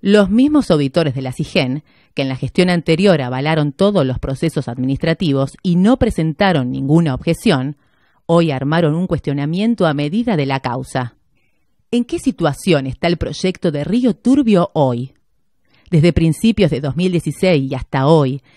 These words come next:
la mina y la usina están paralizadas.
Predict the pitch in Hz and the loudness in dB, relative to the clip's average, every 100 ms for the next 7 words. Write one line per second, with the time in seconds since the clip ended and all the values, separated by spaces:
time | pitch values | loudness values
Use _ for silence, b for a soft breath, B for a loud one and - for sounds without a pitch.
0 | b 131 127 180 202 175 139 139 - 240 | b -8 -2 0 2 0 -2 -4 0 0
1 | 160 - 208 214 - 156 151 147 147 - | 0 -2 0 2 2 2 2 0 -2 0
2 | 143 127 127 120 - | 0 0 -6 -8 -14